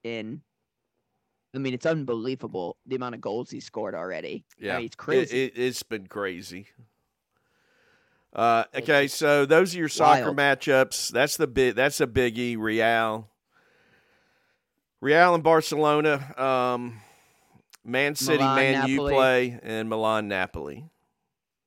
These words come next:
Speaker 1: Yes, a couple big, big couple rivals going up against it. So.
Speaker 2: And as far as non-soccer, uh,
Speaker 1: Georgia,
Speaker 2: rugby,
Speaker 1: Florida.
Speaker 2: Rugby World Cup final, Georgia, Florida.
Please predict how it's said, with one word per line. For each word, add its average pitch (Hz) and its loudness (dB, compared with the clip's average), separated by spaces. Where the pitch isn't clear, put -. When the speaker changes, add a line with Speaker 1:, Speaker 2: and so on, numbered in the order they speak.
Speaker 1:
Yes, 113 -10
a - -20
couple 185 -4
big, 156 -4
big 170 -6
couple 147 -4
rivals 135 -4
going 123 -12
up 123 -16
against 117 -16
it. 117 -8
So. 120 -6
Speaker 2:
And 113 -4
as 110 -10
far 143 2
as 113 -6
non-soccer, 156 0
uh, 110 -2
Speaker 1:
Georgia, 127 -6
Speaker 2:
rugby, 147 4
Speaker 1:
Florida. 151 -4
Speaker 2:
Rugby 147 0
World 143 0
Cup 135 0
final, 135 2
Georgia, 123 -4
Florida. 98 -6